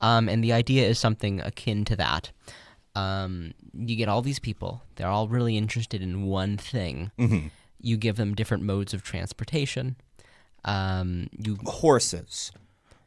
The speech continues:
Speaker 2: griffins, dragons, go-karts.
Speaker 1: Giant eagles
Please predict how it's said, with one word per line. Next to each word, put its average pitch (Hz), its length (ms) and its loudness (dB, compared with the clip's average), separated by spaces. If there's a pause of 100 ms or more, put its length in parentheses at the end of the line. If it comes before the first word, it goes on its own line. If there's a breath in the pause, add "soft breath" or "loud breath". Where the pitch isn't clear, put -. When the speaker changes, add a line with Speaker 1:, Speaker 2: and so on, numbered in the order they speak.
(140)
Speaker 2:
griffins, 110 840 2
dragons, 104 960 2 (120)
go-karts. 117 800 2 (380)
Speaker 1:
Giant 107 320 2
eagles 101 600 -2